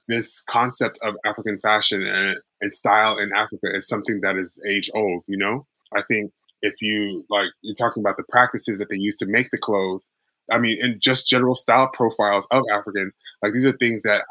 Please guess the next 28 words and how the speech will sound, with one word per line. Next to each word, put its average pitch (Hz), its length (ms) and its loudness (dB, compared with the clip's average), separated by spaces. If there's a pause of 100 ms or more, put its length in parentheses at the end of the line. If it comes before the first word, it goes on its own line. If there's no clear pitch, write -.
have 104 120 0
been 104 120 -2
passed - 320 -4
down 104 240 -2
traditionally 110 720 0 (300)
for 98 300 0 (100)
generations. 107 760 0
And 101 160 -6
so 98 340 0 (240)
when 110 160 -2
you 110 160 0
brand 110 360 4
it 104 160 -2
as 101 220 2
the 101 80 -4
new 101 200 -2 (120)
thing, 107 360 -2 (240)
when 208 160 0
it's 101 220 -2
no 110 100 0
longer 104 280 -2
the 95 80 -4
new 104 220 -4
thing, 110 180 -2
you're 98 160 -4
just 101 240 -4
throwing, 104 400 -2 (240)
like, 107 160 0